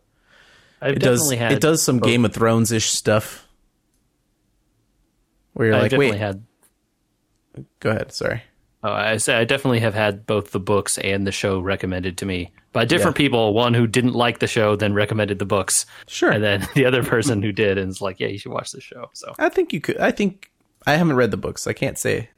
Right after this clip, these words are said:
Speaker 2: but, uh, yeah, yeah. Wow.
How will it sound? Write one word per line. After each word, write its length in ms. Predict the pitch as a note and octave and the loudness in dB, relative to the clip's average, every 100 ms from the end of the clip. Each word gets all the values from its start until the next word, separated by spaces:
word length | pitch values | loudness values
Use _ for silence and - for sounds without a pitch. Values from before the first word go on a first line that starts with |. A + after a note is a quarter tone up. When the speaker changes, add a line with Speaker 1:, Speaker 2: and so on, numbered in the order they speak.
| _ | _
Speaker 2:
but, 280 | G#2 - - - | -4 -4 -6 -10
uh, 240 | A2+ - - _ _ _ _ _ _ _ - | -8 -8 -12 _ _ _ _ _ _ _ -8
yeah, 180 | D3+ D3 _ _ _ | -6 -6 _ _ _
yeah. 220 | G3 G3 - _ _ _ _ _ _ _ _ - | -2 -2 -2 _ _ _ _ _ _ _ _ -2
Wow. 280 | A2+ G#2 | 0 0